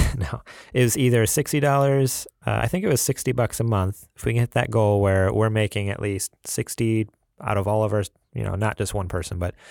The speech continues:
all of our, uh, sponsors or, uh, supporters, uh, we can make a total of sixty bucks a month. We'll give you guys a bonus episode just for you Patreon supporters.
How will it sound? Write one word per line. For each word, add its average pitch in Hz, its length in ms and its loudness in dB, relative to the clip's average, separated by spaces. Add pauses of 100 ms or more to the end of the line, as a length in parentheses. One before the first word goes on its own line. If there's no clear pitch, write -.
(240)
all 120 220 2
of 113 100 0
our, 113 280 2
uh, 101 420 0 (100)
sponsors 95 880 -4
or, 90 480 -4
uh, 85 320 -8 (100)
supporters, - 540 -2 (560)
uh, 107 280 0
we 107 120 -2
can 107 100 -6
make 104 160 -2
a 87 60 -2
total 95 240 -4
of 92 60 -6
sixty - 240 -4
bucks 190 220 -2
a - 20 -2
month. 214 280 -4
We'll 175 140 -2
give 147 220 -2
you 127 100 -2
guys 123 420 0 (280)
a 107 80 -2
bonus 101 420 -2
episode 98 520 0
just 98 220 -4
for 104 120 -4
you 95 120 0
Patreon 95 380 -2
supporters. 113 680 -2